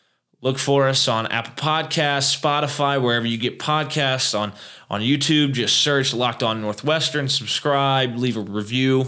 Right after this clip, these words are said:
That helps. Comment, comment. I'd love to interact with you. I'd love to talk about this team. Um, I really believe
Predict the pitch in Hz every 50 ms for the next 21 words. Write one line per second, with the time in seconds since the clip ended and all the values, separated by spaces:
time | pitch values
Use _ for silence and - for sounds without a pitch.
0 | 135 - - 107 104 101 107 113 113 113 110 - - - - - - - - -
1 | - - - - - - - - 160 180 202 208 165 117 92 - - - _ _
2 | _ _ - 180 180 196 175 127 - - 120 123 139 156 160 156 156 147 147 143
3 | 139 131 127 127 123 123 - 120 117 117 117 117 117 - - _ - 120 120 131
4 | 131 120 - - - 127 120 120 - 120 117 104 90 113 - - - - 120 113
5 | 110 110 107 104 - - - - - - - _ _ _ _ _ _ - 120 113
6 | 107 104 104 101 95 92 92 - _ _ _ _ _ _ _ _ _ _ _ -
7 | 123 123 123 135 135 131 123 113 120 117 120 120 120 117 107 - - - -